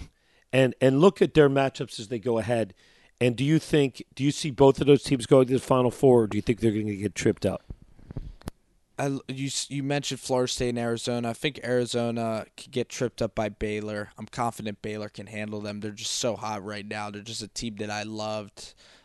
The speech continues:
Speaker 2: uh, you know, from really the Big twelve tournament on. And the backstretch of the Big twelve is the Baylor Bears are gonna be a tough threat to Arizona. I see Arizona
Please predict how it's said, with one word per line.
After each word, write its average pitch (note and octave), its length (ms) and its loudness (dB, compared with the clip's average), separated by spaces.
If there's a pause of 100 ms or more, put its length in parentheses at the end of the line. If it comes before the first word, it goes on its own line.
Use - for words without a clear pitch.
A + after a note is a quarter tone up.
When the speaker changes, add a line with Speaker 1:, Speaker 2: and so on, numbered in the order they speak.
Speaker 2:
uh, G2+ 480 -6 (260)
you G2+ 140 -8
know, G2 140 -8
from G2 380 -8
really A2 340 -4
the G2 280 -10 (280)
Big A2+ 180 -6
twelve A2 260 -4
tournament G#2 500 -8
on. G#2 460 -8 (440)
And A2 120 -8
the A2 60 -4
backstretch G#2+ 600 -2
of F#2+ 60 -6
the G#2 40 -6
Big G#2 260 -4
twelve A2 340 -2
is G2+ 140 -8
the - 80 -14
Baylor A#2+ 360 -2
Bears G#2+ 340 -6
are G#2+ 60 -10
gonna G#2 140 -10
be G2+ 120 -8
a G2+ 40 -12
tough - 280 -6
threat - 340 -8
to G2 120 -6
Arizona. G2+ 500 -6
I G#2 80 -10
see A2+ 260 -8
Arizona G#2+ 580 -8